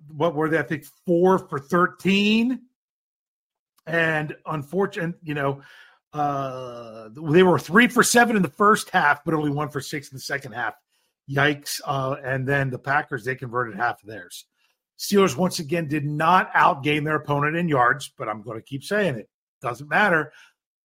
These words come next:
Fourth quarter, clock hits triple zeros. They don't give the win to who has the most yards. Steelers were outgained by seventy-five yards, but that was, you know, two drives there where the Steelers were just trying to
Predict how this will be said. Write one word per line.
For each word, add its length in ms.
Fourth 260
quarter, 560
clock 300
hits 300
triple 360
zeros. 720
They 140
don't 220
give 140
the 80
win 240
to 120
who 120
has 200
the 80
most 260
yards. 400
Steelers 320
were 100
outgained 380
by 100
seventy-five 800
yards, 680
but 140
that 160
was, 300
you 60
know, 280
two 180
drives 360
there 100
where 120
the 40
Steelers 340
were 100
just 180
trying 420
to 220